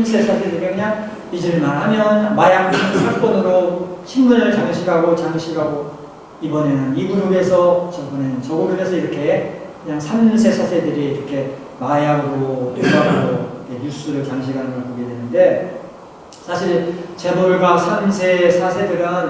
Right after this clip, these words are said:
할아버지, 할머니들에게 그냥 어마어마한 재산을 다 쌓아놨기 때문에 이런 사람들은 평생 일하지 않고도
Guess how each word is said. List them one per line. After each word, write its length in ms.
할아버지, 500
할머니들에게 640
그냥 260
어마어마한 460
재산을 640
다 320
쌓아놨기 600
때문에 800
이런 220
사람들은 520
평생 460
일하지 340
않고도 480